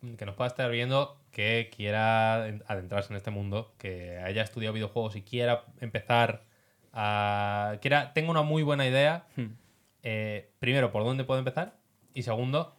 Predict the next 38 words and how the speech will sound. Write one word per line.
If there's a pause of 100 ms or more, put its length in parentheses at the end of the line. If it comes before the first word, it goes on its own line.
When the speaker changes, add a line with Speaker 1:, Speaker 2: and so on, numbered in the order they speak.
Speaker 1:
¿cómo
es
la
experiencia? (560)
Speaker 2:
Hmm. (260)
Speaker 1:
Ya,
ya
no,
ya
no
de,
de
para
la
gente.
¿Cómo
es, (160)
cómo
es
la
experiencia
de
decir, (340)
"Tengo
gente
probando
mi
juego
en
una
Speaker 2:
Hmm.
Speaker 1:
feria"?
Que
tiene
que
ser (140)
bastante
satisfactorio.